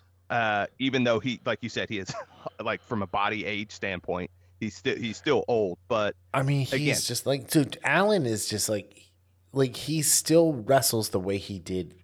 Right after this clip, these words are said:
Speaker 2: in the X division
Speaker 1: Mm-hmm.
Speaker 2: with T N A.
Speaker 1: Yes, and he st-, and he still,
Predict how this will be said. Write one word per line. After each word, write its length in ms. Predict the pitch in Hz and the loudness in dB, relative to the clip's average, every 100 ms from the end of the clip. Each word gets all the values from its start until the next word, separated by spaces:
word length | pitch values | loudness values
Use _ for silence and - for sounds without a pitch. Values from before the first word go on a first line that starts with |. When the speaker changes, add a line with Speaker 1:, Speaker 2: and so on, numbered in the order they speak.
| - | -12
Speaker 2:
in 100 | 98 | -10
the 120 | 95 - | -8 -8
X 220 | 95 - | -8 -8
division 500 | 82 80 76 73 - 113 | -10 -12 -12 -14 -16 -12
Speaker 1:
Mm-hmm. 160 | 95 92 - - _ - | -12 -12 -18 -20 _ -6
Speaker 2:
with 180 | 101 95 | -4 -2
T 180 | - 95 | -4 -4
N 60 | |
A. 20 | 80 | -6
Speaker 1:
Yes, 160 | - - | -6 -4
and 120 | 135 | -4
he 80 | 151 | -4
st-, 280 | - - - | -8 -14 -6
and 100 | 175 | -4
he 100 | 208 | -4
still, 420 | 190 - - 202 | -6 -8 -2 -2